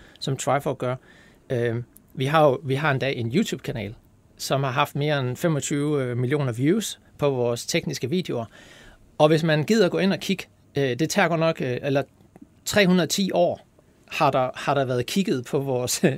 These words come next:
videoer. Så det er jo ikke noget, man lige gør. Men der er ikke noget, der er hemmeligt i det, vi gør.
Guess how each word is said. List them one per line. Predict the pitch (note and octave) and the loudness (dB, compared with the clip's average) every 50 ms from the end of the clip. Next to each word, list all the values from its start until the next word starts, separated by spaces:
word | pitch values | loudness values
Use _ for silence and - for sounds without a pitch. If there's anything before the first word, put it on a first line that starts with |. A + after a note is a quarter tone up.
| - - | -4 -6
videoer. | C#3+ D3 F#3 F3+ F3 F#3 C3+ B2+ B2 A#2 - - - - - - - - | -2 -2 -2 0 0 -2 -2 -2 -4 -6 -8 -12 -16 -16 -16 -16 -10 -2
Så | - D#3+ | 0 2
det | D3 | 4
er | D3 | 6
jo | D3+ | 6
ikke | F3+ G3 | 8 8
noget, | F#3 F3+ | 8 6
man | F#3+ F3 | 6 6
lige | F#3+ A#3 | 4 2
gør. | A3 E3 A#2+ C3+ - - - - _ _ _ _ _ _ - | 0 0 -2 -4 -6 -12 -20 -20 _ _ _ _ _ _ 0
Men | D#3+ E3+ D#3+ D3+ D3 C3 - _ _ - _ _ - | 2 4 4 4 2 0 -2 _ _ -20 _ _ -2
der | B2 | -2
er | G#2+ C3 | 0 2
ikke | E3 G3 G#3+ | 2 2 4
noget, | F#3 F3 E3 | 4 2 2
der | C#3 | 0
er | A#2 | 0
hemmeligt | C3+ E3+ F3+ G3+ G#3 - - - _ _ _ | 0 0 2 0 0 -2 -6 -12 _ _ _
i | D#3 | -6
det, | C3 C3 A2+ | -4 -4 -4
vi | A#2+ | -4
gør. | - - G2+ | -6 -6 -8